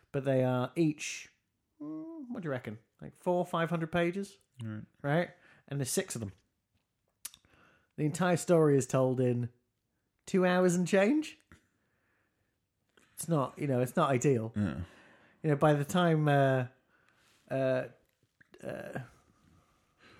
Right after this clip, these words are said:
Speaker 2: Pardon me.
Speaker 1: Tetsuo is screaming and turning into a marshmallow man in a football stadium.
Speaker 2: As, as you do.
Speaker 1: <laughs> Yeah.
Speaker 2: Uh.
Speaker 1: Well, you know,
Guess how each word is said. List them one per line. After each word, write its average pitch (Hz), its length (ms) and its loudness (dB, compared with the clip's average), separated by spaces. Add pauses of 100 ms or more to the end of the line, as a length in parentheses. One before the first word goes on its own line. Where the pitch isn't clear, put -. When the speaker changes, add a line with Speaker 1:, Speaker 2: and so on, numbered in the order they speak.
(560)
Speaker 2:
Pardon 90 260 -8
me. 87 120 -12 (140)
Speaker 1:
Tetsuo 147 640 4
is 123 80 0
screaming 139 520 2
and 127 100 -2
turning 135 320 0
into 127 220 -2
a - 20 2
marshmallow 123 560 -2
man 107 240 -6
in 120 120 -2
a 110 60 -6 (280)
football - 320 -6
stadium. 117 400 -6 (1400)
Speaker 2:
As, - 140 6 (100)
as 87 220 0
you 87 80 -4
do. 92 240 -6 (140)
Speaker 1:
<laughs> - 140 -20
Yeah. 143 260 0 (440)
Speaker 2:
Uh. 104 280 -6 (1000)
Speaker 1:
Well, 190 160 4
you 180 80 4
know, 135 200 2